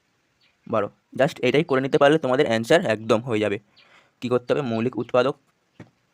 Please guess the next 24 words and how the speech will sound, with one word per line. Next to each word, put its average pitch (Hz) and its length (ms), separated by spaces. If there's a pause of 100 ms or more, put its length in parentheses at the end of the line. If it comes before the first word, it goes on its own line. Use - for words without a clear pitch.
(420)
দেখো, 131 280
তাহলে 127 260
আমি 147 120
প্রথমে 143 260
দুই 135 180
দিয়ে 139 140
ভাঙবো। 135 260
তাহলে 120 380
দুই 117 180
দিয়ে 120 160
কত 123 180
আসছে? 139 240 (600)
দুই, 120 260 (340)
পাঁচ, 120 300 (140)
ছয়। - 200 (800)
দুই 113 280
দিয়ে 127 200 (600)
এক, 123 260 (280)
দুই, 123 280 (360)
আট। 117 160 (1120)
দুই 110 240
দিয়ে 123 220 (800)
ছয়, 120 380 (1300)
চার। 110 240